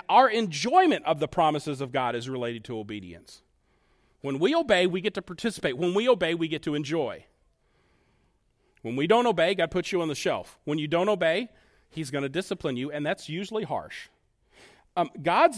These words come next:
accepts genuine worship from and blesses those who trust him, even if they are a harlot Rahab who's a Canaanite. God will accept the worship of those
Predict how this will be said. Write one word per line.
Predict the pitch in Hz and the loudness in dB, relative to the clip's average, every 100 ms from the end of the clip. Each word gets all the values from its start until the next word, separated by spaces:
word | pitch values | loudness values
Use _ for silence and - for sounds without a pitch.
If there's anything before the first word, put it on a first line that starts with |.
| - | -4
accepts | 190 - - 196 175 151 | -10 -10 -4 -2 -4 -8
genuine | 127 165 277 311 285 202 | -6 0 2 2 2 2
worship | 160 147 165 151 | 0 0 -4 -6
from | - 196 175 151 | 2 4 4 2
and | 156 | -4
blesses | 143 165 196 214 156 | 0 0 0 -4 -2
those | 170 160 | -2 -2
who | 170 | -4
trust | - 156 139 - | -4 -4 -4 -6
him, | 95 - - _ _ | -12 -14 -20 _ _
even | 220 294 285 | 2 2 2
if | 247 - | 0 0
they | 185 196 | 0 2
are | 190 160 151 151 - _ _ _ _ 185 | 2 2 4 2 0 _ _ _ _ -4
a | 151 | -4
harlot | - - 220 233 233 - _ _ | -4 2 2 2 -2 -8 _ _
Rahab | 131 147 202 185 170 127 117 127 123 _ _ _ _ _ _ _ _ _ _ | -2 2 4 2 -2 -2 -2 -6 -12 _ _ _ _ _ _ _ _ _ _
who's | 185 151 | -2 -2
a | |
Canaanite. | 135 180 147 113 92 80 _ _ _ _ _ _ _ _ _ _ _ | -6 -6 -6 -6 -10 -14 _ _ _ _ _ _ _ _ _ _ _
God | 120 131 | -4 -2
will | 156 233 | -2 -4
accept | - 185 151 - | -2 -2 -2 -4
the | |
worship | 151 127 - 113 - _ _ _ - | -2 -4 -4 -10 -12 _ _ _ -14
of | 120 | -6
those | 127 131 127 | -2 -2 -2